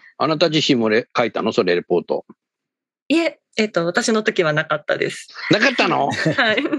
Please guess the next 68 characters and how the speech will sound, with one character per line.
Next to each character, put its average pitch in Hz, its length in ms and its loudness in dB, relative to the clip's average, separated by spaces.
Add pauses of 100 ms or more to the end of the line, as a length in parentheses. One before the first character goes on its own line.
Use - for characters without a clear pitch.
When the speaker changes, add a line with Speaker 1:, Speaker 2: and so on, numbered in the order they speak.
(520)
Speaker 1:
じ 135 120 2
ゃ 143 40 4
あ 143 40 2
今 160 180 2
か 143 80 2
ら 131 80 2
書 147 80 4
い 135 40 2
て 135 60 2
も 123 80 2
ら 117 80 2
お 104 40 0
う - 20 -16
か。 92 240 -2 (240)
Speaker 2:
<laughs> 247 840 2 (600)
Speaker 1:
「今 269 240 0
か - 180 -2
ら 220 100 2
で 180 140 -2
す - 80 -6
か？」 156 320 -2
み 104 160 -4
た 107 140 -2
い 98 60 -2
な。 - 40 -4 (1400)
う 95 100 2 (320)
ん。 - 20 -6 (580)
Speaker 2:
で、 285 340 -2
営 285 160 2
業 320 320 2
部 320 120 -2
門 294 260 0
の 220 100 -2
方 240 240 -2
は 247 160 0
逆 220 280 -2
に、 226 280 0
え 214 60 0
っ 214 40 -2
と、 202 100 2
レ 214 100 2
ポ 294 140 0
ー 302 60 -4
ト 311 80 -4
は 294 160 2
書 311 60 2
い 285 100 -2
て - 60 -6
も 170 120 -4
ら 156 100 0
っ - 40 -16
て - 100 -6
な 156 140 -2
い 156 40 -4
ん - 20 -4
で 160 100 0
す - 100 -12
け - 120 -2
れ 160 200 0
ど 170 140 -4
も、 190 340 0 (300)
Speaker 1:
う 247 60 6
ん。 208 100 2
Speaker 2:
面 233 120 -2
接 269 220 0
の 247 120 2
中 233 260 0
で、 151 500 0